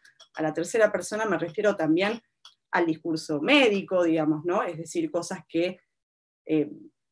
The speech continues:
no se omiten, sino que acompañan este proceso fenoménico, ¿no? Del modo en cómo aparece la experiencia vivida del enfermo para él mismo.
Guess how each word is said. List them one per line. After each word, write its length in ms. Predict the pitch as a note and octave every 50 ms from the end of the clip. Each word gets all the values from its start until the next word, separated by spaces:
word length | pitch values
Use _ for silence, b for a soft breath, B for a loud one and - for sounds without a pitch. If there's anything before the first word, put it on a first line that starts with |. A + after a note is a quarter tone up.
| _ _ _ _ -
no 280 | D#3+ F3 F#3+ G3+ F#3+
se 180 | F#3+ - G3+ F#3
omiten, 420 | F3 F#3 G3 G3 F#3+ G3+ G3+ G3
sino 300 | G3 - F3+ F3+ F#3+ F#3+
que 100 | - F#3+
acompañan 920 | F#3 F3+ - F#3+ F#3 F#3 F#3 - - A#3+ A#3 A#3+ A#3+ B3 A#3+ A#3+ A#3+ - -
este 300 | - F#3 - - - G3+
proceso 720 | G3 - G3 G3 F#3+ - - - G#3+ G#3 G3+ - - G3 G#3
fenoménico, 1000 | - - G3+ G3+ G3+ G3 G3+ A3+ A#3 G#3+ G#3+ G#3 G3+ F#3+ - G#3+ A3 A#3+ C4 - _
¿no? 220 | D#3 F3 G3 A3
Del 200 | G3+ F3+ E3+ F3
modo 260 | F#3 F#3+ G3+ G#3+ G#3+ G#3
en 160 | G3 F#3+ -
cómo 400 | - G#3+ A3 A#3 A#3+ A#3+ A#3+ A3+
aparece 720 | G#3 - - F#3+ F#3 G3 G3 G3 - - A3 G#3+ A#3 - -
la 160 | F#3+ F3 F3
experiencia 920 | F3 F3+ - - F3 E3+ E3+ F3 F3 E3+ E3+ F3+ F3 - - E3 E3 E3 E3 - - _ _ _ _ _ _ _ _ _ _ _ _ _ _ _ _ _ _
vivida 720 | _ D#3 F3+ F#3+ F#3 F#3+ G3 F#3+ F#3+ F#3+ F#3+ F#3 F#3 G3 F#3+ -
del 180 | D#3 D#3+ D3+
enfermo 560 | D#3 D3+ D3+ D3 - F#3 F3+ G3 G3 F#3 F3
para 200 | - D#3 D3 D3+
él 240 | D#3 E3+ F3+ F3 D3+
mismo. 400 | C3 A#2+ B2+ - _ C3 C3 B2+